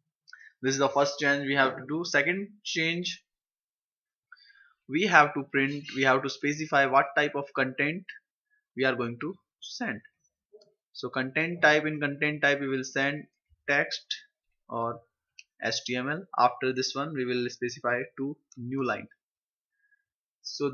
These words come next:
these are the change we are making. So now this part is done. Next thing what we have to do, we have to change permission for this file. So we will, uh, d-, ri-, right click on this file, we will go in change permission,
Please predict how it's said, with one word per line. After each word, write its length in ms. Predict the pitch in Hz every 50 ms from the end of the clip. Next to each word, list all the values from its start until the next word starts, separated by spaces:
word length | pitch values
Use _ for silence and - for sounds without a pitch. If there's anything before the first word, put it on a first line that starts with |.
| 123
these 300 | 135 143 147 147 147 143
are 160 | 139 135 131
the 100 | 127 131
change 460 | 131 - 135 135 139 147 156 170 180 165 143 147
we 120 | 123 127
are 280 | 123 123 131 143 - - - _ _ -
making. 540 | - 123 120 120 113 - - 113 - - - _ _ _ _ _ _ -
So 100 | - 127
now 180 | 135 139 143
this 140 | 143 151 147
part 280 | - 160 156 170 175 185
is 120 | 165 143
done. 260 | 143 156 160 165 170
Next 280 | 156 156 160 160 - - -
thing 160 | - 180 165
what 180 | 156 151 151 151
we 60 | 165
have 200 | 160 160 160 160
to 80 | - 165 156
do, 100 | 170 175
we 160 | 170 160 156
have 200 | 160 151 151 -
to 80 | - 151 - -
change 320 | - 165 170 175 180 175
permission 400 | 151 147 151 151 151 - 151 151
for 180 | - 143 151 156 - -
this 240 | 117 120 127 127 -
file. 240 | - 131 120 113 101
So 180 | - - 117 113
we 120 | 123 139
will, 800 | 156 170 175 175 175 _ _ _ _ _ _ _ - 131 131 127
uh, 80 | 123
d-, 100 | 117 - - -
ri-, 340 | 120 127 123 127 131 120 120
right 200 | 127 135 143 -
click 200 | - 165 156 156
on 120 | 147 139
this 200 | 135 139 135 -
file, 280 | - 135 139 147 151 151
we 120 | 139 123
will 100 | 120 117
go 140 | 113 120 120
in 160 | 120 120 120 - -
change 240 | 143 143 151 160 -
permission, 400 | 151 147 151 147 151 - 175